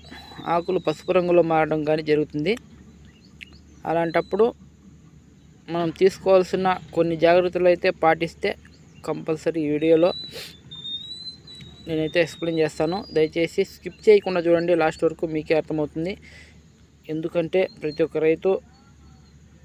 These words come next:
తెలుసుకోవాల్సిన విషయం ఏమంటే, అధిక వర్షాల వల్ల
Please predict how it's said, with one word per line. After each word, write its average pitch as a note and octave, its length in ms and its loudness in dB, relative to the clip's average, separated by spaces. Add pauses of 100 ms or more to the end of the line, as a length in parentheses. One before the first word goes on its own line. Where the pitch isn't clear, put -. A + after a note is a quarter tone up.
(140)
తెలుసుకోవాల్సిన D#3 680 0
విషయం D3+ 320 -4
ఏమంటే, D3 320 0 (540)
అధిక E3+ 200 -2 (120)
వర్షాల F#3 280 0 (100)
వల్ల F3+ 160 2